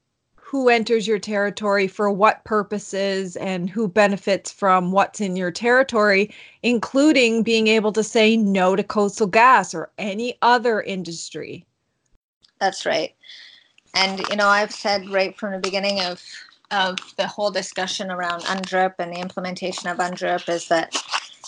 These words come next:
Speaker 2: you know, I said nobody can, the government's having, you know, these big discussions and about, okay, well, how, what does the i-, implementation of undrip look like?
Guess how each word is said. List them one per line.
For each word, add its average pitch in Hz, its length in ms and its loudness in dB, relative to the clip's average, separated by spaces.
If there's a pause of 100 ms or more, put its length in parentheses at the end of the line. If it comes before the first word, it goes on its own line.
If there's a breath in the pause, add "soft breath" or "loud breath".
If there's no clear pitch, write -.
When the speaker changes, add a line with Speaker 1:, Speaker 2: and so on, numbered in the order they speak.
(100)
Speaker 2:
you 190 80 0
know, 190 80 2
I 185 100 4
said 185 240 0
nobody 233 520 2
can, 226 480 -2 (1000)
the 208 120 -2
government's 208 460 0
having, 185 520 -4
you 190 120 -6
know, 180 120 -6
these 190 200 -4
big 190 220 -4
discussions 196 880 -4
and 175 280 -8 (720 soft breath)
about, 185 440 2
okay, 202 260 0
well, 180 220 2 (200)
how, 214 460 2
what 220 200 2
does 233 180 0
the - 200 -6
i-, 214 100 -2
implementation 196 800 -4
of 175 140 -6
undrip 190 340 -4
look 175 380 0
like? - 460 -8